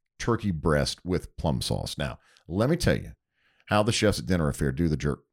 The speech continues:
turkey breast. Seasoned just right with spicy jerk seasoning, chopped rosemary. They roast it to perfection and then serve it with their own plum sauce to create the perfect balance. Now, these large breasts serve six to eight.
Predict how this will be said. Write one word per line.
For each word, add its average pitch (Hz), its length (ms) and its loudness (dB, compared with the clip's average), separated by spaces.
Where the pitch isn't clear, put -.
turkey 69 260 -2
breast. - 420 -10
Seasoned 104 380 2
just 107 180 2
right 104 280 6
with 65 120 -2
spicy - 640 0
jerk 98 300 2
seasoning, 107 500 4
chopped - 240 0
rosemary. 101 480 6
They 85 100 6
roast 104 280 4
it - 80 -18
to - 60 -4
perfection 87 640 2
and 82 140 6
then 80 140 2
serve 110 340 2
it - 100 -8
with 90 180 -4
their 90 160 -2
own 87 100 -2
plum 107 260 -2
sauce 90 340 0
to - 80 -16
create 87 280 -2
the - 80 -16
perfect 64 400 -2
balance. 57 400 -6
Now, 67 220 -6
these 90 280 0
large 104 380 2
breasts - 680 -2
serve 107 300 0
six - 240 -2
to - 120 -4
eight. 73 220 0